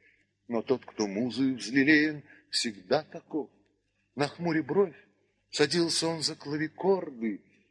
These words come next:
и брал на них одни аккорды. То к Ольге взоры устремив, шептал: «Не правда ли, я счастлив?»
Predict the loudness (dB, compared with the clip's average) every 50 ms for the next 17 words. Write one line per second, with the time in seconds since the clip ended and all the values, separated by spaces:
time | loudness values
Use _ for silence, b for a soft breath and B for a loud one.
0 | b b _ _ -10 -10 -6 -2 -2 0 0 -2 -2 -6 -8 -6 -6 -6 -6 -8
1 | -12 -10 -8 -10 -10 -10 -14 -14 -14 -12 -12 -14 -16 _ _ _ -18 -10 -8 -6
2 | -6 -6 -10 -12 -18 _ _ -14 -14 -14 -14 -16 _ _ _ _ _ _ _ _
3 | _ _ _ _ _ _ -14 -14 -14 _ _ _ -4 -4 -4 -4 -6 -6 -6 -8
4 | -8 -8 -6 -4 -4 -4 -4 -6 -6 -4 -4 -4 -4 -4 -10 -8 -6 -6 -8 -8
5 | -10 -16 _ _ b b b b b b b b b _ -10 -10 -10 -10 -10 -10
6 | -10 -10 -16 -16 -10 -8 -8 -8 -8 -10 _ -20 -20 -20 _ _ _ _ _ _
7 | _ _ _ _ _ _ -8 2 4 4 4 4 0 -4 -6 -6 -8 -14 -14 -18